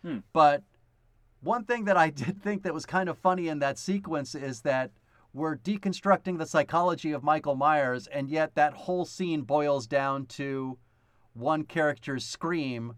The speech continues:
Speaker 2: which means money <laughs> for Busta Rhymes. And he's
Speaker 1: Yeah.
Speaker 2: like, "This is everything I could fucking hope for."
Speaker 1: Yeah.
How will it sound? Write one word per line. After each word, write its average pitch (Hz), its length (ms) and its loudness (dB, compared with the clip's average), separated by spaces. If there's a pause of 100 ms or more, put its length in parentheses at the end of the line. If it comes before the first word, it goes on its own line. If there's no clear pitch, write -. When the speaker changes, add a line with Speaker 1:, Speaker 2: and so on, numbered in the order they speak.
Speaker 2:
which 135 200 -6
means 143 260 -2
money 143 420 0
<laughs> - 0 -
for - 240 -4
Busta 127 440 2
Rhymes. 120 800 2 (560)
And 123 180 -6
he's 139 140 0
Speaker 1:
Yeah. 95 80 -4
Speaker 2:
like, 117 340 0
"This 120 220 -10
is 107 140 -16
everything 113 480 -12
I 98 160 -8
could 101 220 -14 (180)
fucking 113 400 -8
hope 117 280 -6
for." 98 540 -8 (400)
Speaker 1:
Yeah. 165 280 -2